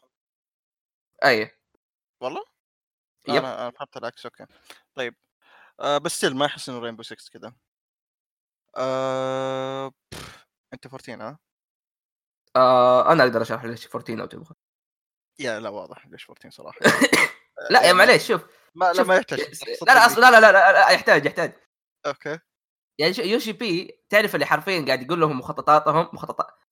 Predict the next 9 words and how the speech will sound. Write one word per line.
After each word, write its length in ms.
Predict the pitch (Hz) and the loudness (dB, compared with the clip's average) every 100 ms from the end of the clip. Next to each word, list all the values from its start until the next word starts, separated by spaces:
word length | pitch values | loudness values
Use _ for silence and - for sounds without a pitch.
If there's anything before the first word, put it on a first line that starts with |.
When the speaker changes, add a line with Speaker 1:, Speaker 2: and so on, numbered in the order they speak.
| - | -6
Speaker 1:
المخططات 640 | 143 147 156 147 160 156 117 | -4 -2 -4 2 2 2 -6
ال-، 220 | - - - - - _ _ _ _ _ _ _ - | -8 -12 -20 -20 -20 _ _ _ _ _ _ _ -18
Speaker 2:
وصلت. 420 | - - - - 143 | -18 -16 -20 -8 -6
Speaker 1:
البلانز 500 | 156 175 170 139 - | 0 4 4 4 -2
حقت 220 | 143 147 | -4 -2
اللعبة. 460 | 147 147 151 - - _ _ _ _ _ _ _ 151 | 2 4 4 0 -4 _ _ _ _ _ _ _ -18
Speaker 2:
مم. 200 | 143 - _ - | -18 -18 _ -4
Speaker 1:
اللي 100 | 160 | -2
يمكن 420 | 165 175 156 127 | -2 -2 -2 -4